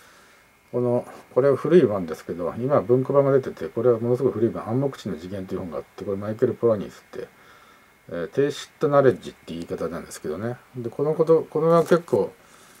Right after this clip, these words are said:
ず-、随分後半に、あの、扱われた言葉です。暗黙の次元。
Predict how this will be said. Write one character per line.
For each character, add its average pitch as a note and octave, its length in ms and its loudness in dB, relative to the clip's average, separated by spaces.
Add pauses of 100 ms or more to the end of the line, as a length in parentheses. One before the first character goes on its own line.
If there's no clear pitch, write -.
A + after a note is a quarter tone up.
(300)
ず-、 D#3+ 180 -4
随 F#3 160 4
分 B2 160 4
後 D#3 220 12
半 E3 180 4
に、 D#3 260 0 (120)
あ B2+ 100 0
の、 B2+ 420 2 (120)
扱 B2 340 0
わ C#3 60 8
れ C#3+ 60 2
た C#3 100 -2
言 C3 120 -2
葉 C3 140 4
で - 80 2
す。 B2+ 120 -12 (360)
暗 A#2+ 160 0
黙 B2+ 180 4
の A#2+ 120 2
次 G#2+ 180 -6
元。 G2 160 -6